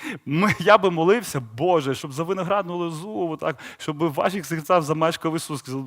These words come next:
«Женя, щось ти там молишся не так, то в нас ми, ми прийняли». Він перед тим говорить, що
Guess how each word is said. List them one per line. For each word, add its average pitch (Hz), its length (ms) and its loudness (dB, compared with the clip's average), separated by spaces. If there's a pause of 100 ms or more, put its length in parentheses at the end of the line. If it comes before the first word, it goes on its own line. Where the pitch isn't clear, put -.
«Женя, 139 340 2
щось - 280 -8 (380)
ти 139 80 -2
там 151 460 -4
молишся 180 640 4
не 190 120 4
так, 156 260 6
то 147 80 -2
в 143 80 -6
нас 160 240 4
ми, 160 420 0 (340)
ми 160 180 0
прийняли». 202 680 0 (380)
Він 240 160 2
перед 202 380 -2
тим 339 360 0 (240)
говорить, 160 840 0 (500)
що 202 640 0